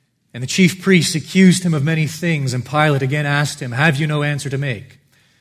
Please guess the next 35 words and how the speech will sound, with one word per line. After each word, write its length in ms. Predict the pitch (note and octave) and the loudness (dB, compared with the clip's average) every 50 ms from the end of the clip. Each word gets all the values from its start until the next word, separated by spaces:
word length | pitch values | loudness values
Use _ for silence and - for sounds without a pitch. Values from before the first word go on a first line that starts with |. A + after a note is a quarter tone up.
| _ | _
See 400 | - - - - G3 F#3+ F#3 E3+ | -4 -2 2 4 6 6 6 6
how 120 | D3 D3+ D#3+ | 6 4 2
many 200 | D#3 D#3 D#3 C#3 | 0 -2 -4 -4
charges 480 | - - D#3+ D#3 D#3 D3+ C3+ C#3 C3 | -2 0 2 2 2 2 2 0 0
they 80 | B2 C#3+ | -2 -2
bring 180 | C3 C#3 C#3+ C#3 | -2 -2 -2 -2
against 400 | C3+ C3 C3+ C3 B2 C3 - C#3 | -4 -4 -4 -6 -6 -8 -12 -14
you.' 80 | B2 | -14
But 120 | G#2+ A#2 A2 | -12 -12 -12
Jesus 300 | A2 C3+ C3+ B2+ A#2 A2+ | -10 -8 -8 -8 -8 -8
made 200 | B2+ B2+ B2+ C3+ | -10 -10 -8 -8
no 80 | C3 | -10
further 280 | A#2+ - C#3+ C3+ C#3 C#3 | -10 -10 -10 -8 -8 -8
answer, 380 | C#3 C#3 C3 B2+ - - - _ _ _ _ _ | -8 -8 -10 -12 -14 -20 -20 _ _ _ _ _
so 140 | - - C3 | -16 -14 -14
that 100 | B2 C3 | -14 -12
Pilate 340 | - - C#3+ C#3 C3 C3 D#3+ | -10 -6 -4 -4 -4 -4 -6
was 140 | D#3 C3+ D3 | -6 -6 -4
amazed. 840 | D#3 D#3 D#3+ D3 C#3 B2 G#2+ G2+ G#2 - - - - - - _ _ _ _ _ _ _ _ _ _ _ _ _ _ _ _ _ _ _ _ _ _ _ | -2 -2 0 0 -2 -2 -4 -6 -12 -16 -18 -20 -20 -20 -20 _ _ _ _ _ _ _ _ _ _ _ _ _ _ _ _ _ _ _ _ _ _ _
Now 140 | - C#3 D3+ | -4 2 4
at 140 | E3 E3+ E3+ | 4 4 4
the 40 | G#3+ | 0
feast, 540 | F3+ - F#3 F3+ D#3+ D#3+ D#3+ - - - - - | -2 0 2 2 4 2 0 -4 -6 -10 -12 -12
he 80 | - D3 | -8 -2
used 260 | D3 E3+ E3+ E3+ - | 0 0 0 0 -2
to 60 | E3+ D#3+ | -2 -2
release 400 | D#3+ D#3 D#3 E3 E3 D3 - - | 0 0 2 0 0 0 -2 -6
for 160 | - - C#3 | -10 -8 -8
them 200 | A#2+ B2+ C3+ C3+ | -6 -4 -4 -4
one 160 | C#3+ D#3 D3+ | -4 -4 -4
prisoner 440 | - - - D#3 C#3 B2 B2+ B2 B2+ | -6 -6 -6 -6 -6 -6 -6 -8 -8
for 200 | - - C3 B2+ | -8 -8 -8 -6
whom 180 | C3 C#3+ C#3+ | -4 -4 -4
they 160 | C3+ C3+ C#3 C3+ | -4 -4 -2 -2
asked. 460 | C3 B2+ A#2 A2 - - - - | -4 -4 -6 -8 -12 -14 -14 -16